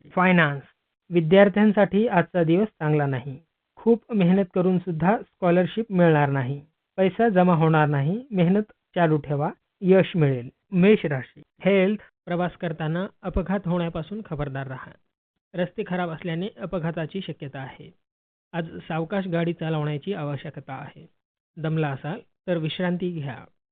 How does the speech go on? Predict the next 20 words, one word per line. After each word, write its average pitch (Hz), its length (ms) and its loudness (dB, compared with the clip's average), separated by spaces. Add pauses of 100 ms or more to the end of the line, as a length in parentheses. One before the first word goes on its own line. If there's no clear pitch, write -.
(420)
गाडी 165 220 0
चालवणे 160 440 -4
टाळा, 135 380 -8 (640)
त्यामुळे 170 360 0
तुम्ही 185 400 -2
समस्येत 160 400 -4
सापडणार 139 560 -10
नाही. 127 320 -12 (460)
वृषभ 190 340 0
राशी, 147 420 2 (360)
ओव्हरव्ह्यू. 190 680 4 (440)
आजचा 180 320 2
दिवस 185 380 4
तुमच्यासाठी 170 840 -2
यश 202 300 0
व 180 160 -2
संतुष्टी 180 680 0
याने 175 280 2
भरलेला 147 400 0
आहे. 131 260 -6